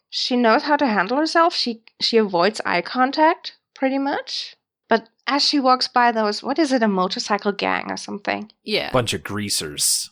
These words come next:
Speaker 1: Ooh. One of them is wearing a Wehrmacht helmet. A German Wehrmacht helmet.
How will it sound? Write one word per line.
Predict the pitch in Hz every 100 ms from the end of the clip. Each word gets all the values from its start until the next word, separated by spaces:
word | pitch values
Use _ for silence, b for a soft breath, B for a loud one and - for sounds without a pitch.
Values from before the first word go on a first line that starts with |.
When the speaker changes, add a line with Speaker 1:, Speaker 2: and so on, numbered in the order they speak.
| -
Speaker 1:
Ooh. | 233 277 247 208 160 - _
One | - 262 453
of | 339
them | 359 320
is | 285 254
wearing | 262 302 285
a | 233
Wehrmacht | 185 190 240 240 196 - -
helmet. | 208 185 180 175 - - - _
A | 240
German | 226 - 285 339 330 311 -
Wehrmacht | 233 247 254 226 - -
helmet. | 190 175 190 - -